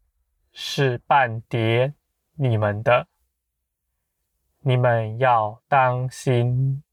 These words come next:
你们借着灵，就必能认识我。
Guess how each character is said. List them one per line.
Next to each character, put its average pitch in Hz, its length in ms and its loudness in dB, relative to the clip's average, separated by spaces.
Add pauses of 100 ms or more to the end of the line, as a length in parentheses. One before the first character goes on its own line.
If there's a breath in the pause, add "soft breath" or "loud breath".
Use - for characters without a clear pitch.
(1400)
你 135 160 0
们 143 240 0
借 185 240 0
着 135 200 2
灵， 131 540 -2 (680)
就 139 260 2
必 151 340 -2
能 113 600 0 (360)
认 143 520 0
识 110 640 -4
我。 107 380 0